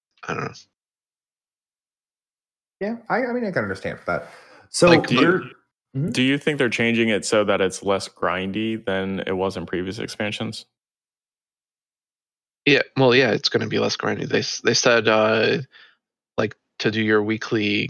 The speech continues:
Speaker 1: cap, it's gonna, you're gonna have to barely play. Um, so I'm sure some people are happy about that. But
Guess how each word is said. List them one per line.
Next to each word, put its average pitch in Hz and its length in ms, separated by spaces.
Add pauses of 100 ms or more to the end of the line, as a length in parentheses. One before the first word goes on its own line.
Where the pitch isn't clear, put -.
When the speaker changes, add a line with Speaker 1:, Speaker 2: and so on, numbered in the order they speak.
Speaker 1:
cap, 113 380
it's - 280 (240)
gonna, 107 260 (680)
you're 113 280 (300)
gonna 107 220
have 104 160
to 107 100
barely 104 400
play. 101 560 (880)
Um, 101 560 (1120)
so 110 300
I'm 117 180
sure 110 240
some 113 180
people 131 220
are 117 80
happy 135 240
about 101 260
that. 214 240 (1040)
But 202 140